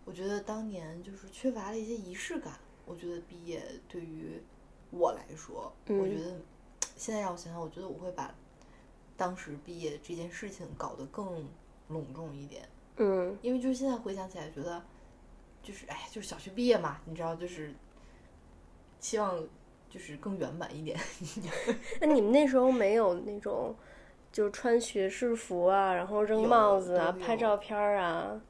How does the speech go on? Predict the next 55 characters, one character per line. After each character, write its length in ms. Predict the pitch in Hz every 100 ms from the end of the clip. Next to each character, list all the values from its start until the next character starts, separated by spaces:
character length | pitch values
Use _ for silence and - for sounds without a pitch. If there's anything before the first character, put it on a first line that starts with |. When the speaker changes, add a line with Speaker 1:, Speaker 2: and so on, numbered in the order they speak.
| -
Speaker 1:
都 200 | 185 180
有， 340 | 175 - - - -
全 140 | - 202
都 80 | 208
有。 220 | 208 202
Speaker 2:
然 80 | -
后 180 | - - - -
同 240 | 220 214
学 520 | 240 220 220 240 247 247
毕 220 | 254 233
业 260 | 247 226 214
的 480 | 190 185 175 - - - 208 -
Speaker 1:
<clears throat> 0 | 247 208 165
对， 160 | - 170
Speaker 2:
吃 240 | - 233
饭 220 | 226 254 220
呢？ 80 |
Speaker 1:
散 140 | 202 202
伙 220 | 165 190
饭。 260 | 202 170 -
Speaker 2:
对， 240 | 226 220
对， 220 | 208 208 202
对。 220 | 196 214
Speaker 1:
然 120 | 165
后 100 | 185
那 100 | 190
天 160 | 202 190
晚 180 | 156
上 180 | 160 165 170
就 60 |
是， 140 | 180 -
你， 140 | 220
你 140 | 233 220
们 220 | 147 156
当 180 | 202 208
时 100 | 208
有 60 |
没 80 | 165
有 60 | 170
就 100 | 180
是 260 | 180 170 - -
一 60 | - -
些 100 | 180
特 200 | 180 226
殊 180 | 202 196
的 80 | 180
仪 200 | 165 160
式？ 200 | - 170 160
Speaker 2:
大 180 | 311 269
学 240 | 240 214
的 120 | 208 220
我 100 | 190
没 160 | 190
参 220 | 202 208
加。 180 | 208 190